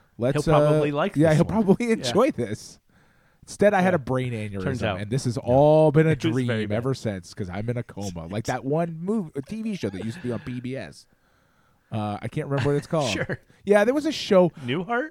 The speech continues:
Speaker 2: That one dollar mark also gets you access to the back catalog of bonus episodes. There's, uh, over seventy over there right now. So you, you, a lot of extra content over there if you wanna support us. And we greatly appreciate it 'cause it helps us pay our server bills.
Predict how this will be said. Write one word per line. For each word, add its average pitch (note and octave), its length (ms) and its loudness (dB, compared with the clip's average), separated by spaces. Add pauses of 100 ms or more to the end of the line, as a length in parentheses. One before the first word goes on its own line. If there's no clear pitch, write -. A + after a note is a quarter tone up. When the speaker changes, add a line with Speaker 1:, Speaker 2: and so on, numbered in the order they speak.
(120)
Speaker 2:
That F3 260 0
one G#3 160 0
dollar F3+ 240 0
mark D3 220 -2
also C3+ 200 -2
gets A2+ 200 -4
you A#2+ 80 -4
access G#2+ 360 -6
to - 80 -8
the F#2 80 -6
back C#3+ 320 -4
catalog A#2+ 600 -2
of G#2+ 140 -12
bonus G#2+ 320 -8
episodes. G#2 640 -8
There's, E2+ 320 -12
uh, D#2 240 -14
over G#2+ 180 -6
seventy G#2+ 400 -6
over G2+ 180 -6
there G2 140 -6
right F#2+ 180 -10
now. F#2+ 220 -8 (460)
So - 160 -10
you, F#2 340 -6
you, G#2+ 180 -12
a G#2+ 100 -8
lot B2 280 -6
of D3+ 60 -6
extra - 260 -10
content A2 500 -8
over D#2 140 -12
there D#2 180 -12
if D#2 120 -18
you F2 80 -10
wanna E2 140 -10
support F#2+ 340 -8
us. - 160 -12 (420)
And A#2+ 100 -6
we C3+ 60 -4
greatly C3+ 300 -2
appreciate B2 400 -8
it F#2+ 60 -10
'cause G#2 180 -14
it - 40 -10
helps D3+ 200 -10
us C3 100 -14
pay A#2 180 -8
our F#2 80 -8
server F#2+ 300 -10
bills. D2+ 360 -16